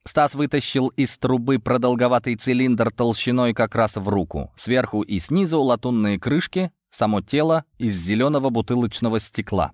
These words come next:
через которое просвечивал свёрнутый в тонкий рулончик лист бумаги. «Это, наверное, от прежних хозяев осталось», —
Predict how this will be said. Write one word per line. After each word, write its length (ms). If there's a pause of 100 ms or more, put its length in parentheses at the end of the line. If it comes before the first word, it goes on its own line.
через 320
которое 460
просвечивал 760
свёрнутый 680
в 80
тонкий 380
рулончик 640 (120)
лист 500
бумаги. 640 (1300)
«Это, 320
наверное, 680
от 140
прежних 520
хозяев 680
осталось», — 720